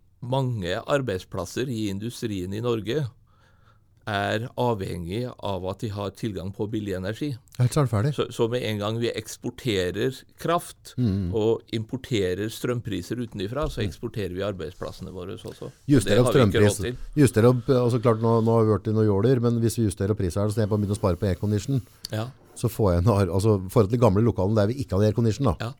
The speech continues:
Speaker 2: Eh, arbeidskapasiteten til oss som sitter her inne nå,
Speaker 1: Ja.
Speaker 2: kan jo ikke sammenlignes.
Speaker 1: Nei.
Speaker 2: Men når vi satt med, med, med filla og tørka,
Speaker 1: Nei.
Speaker 2: med propellvifter og vinduer oppe, altså, det er, eh, mengden hodepine,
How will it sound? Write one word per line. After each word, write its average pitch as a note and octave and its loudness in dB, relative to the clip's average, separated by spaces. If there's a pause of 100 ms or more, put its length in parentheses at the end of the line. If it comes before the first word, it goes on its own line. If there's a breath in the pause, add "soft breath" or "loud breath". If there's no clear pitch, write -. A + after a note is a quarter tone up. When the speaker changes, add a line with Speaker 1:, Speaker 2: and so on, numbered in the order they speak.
(160)
Speaker 2:
Eh, G#2 2 (680 soft breath)
arbeidskapasiteten A2 0
til B2 0
oss - -2
som B2 0
sitter G#2 -2
her G#2 2
inne G#2 0
nå, C3+ 6 (360 loud breath)
Speaker 1:
Ja. B2 -12 (720 loud breath)
Speaker 2:
kan A#2 4
jo F#2+ 2
ikke A2 0
sammenlignes. G#2 0
Speaker 1:
Nei. G#2 -10
Speaker 2:
Men A2 0
når A2+ 4
vi A2+ 4
satt G#2 -2
med, A2 2
med, F#2+ -10
med A2 -2
filla G2+ 0
og G#2+ -2
tørka, A2+ 2 (140)
Speaker 1:
Nei. G#2 -4 (120)
Speaker 2:
med G#2+ -2
propellvifter F#2+ 0
og G#2+ 4
vinduer G2+ 2
oppe, - -4
altså, G#2 2
det G2+ 2
er, G2+ 2
eh, F2+ -2 (460 soft breath)
mengden G#2 2
hodepine, F#2 2